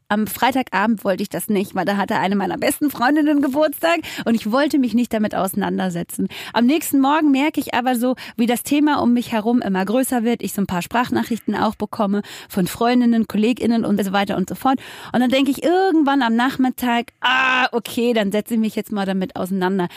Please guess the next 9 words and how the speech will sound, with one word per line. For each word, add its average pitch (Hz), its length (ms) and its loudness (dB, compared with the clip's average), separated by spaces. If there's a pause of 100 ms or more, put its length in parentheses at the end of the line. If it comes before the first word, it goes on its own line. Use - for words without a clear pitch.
(140)
Hab's 220 240 -2
gemacht, 214 440 0 (160)
war 202 340 2
stinkesauer 226 840 2
und - 160 0
auch 180 180 0
wirklich 214 340 -2
schlecht 190 300 0
gelaunt. 165 400 -4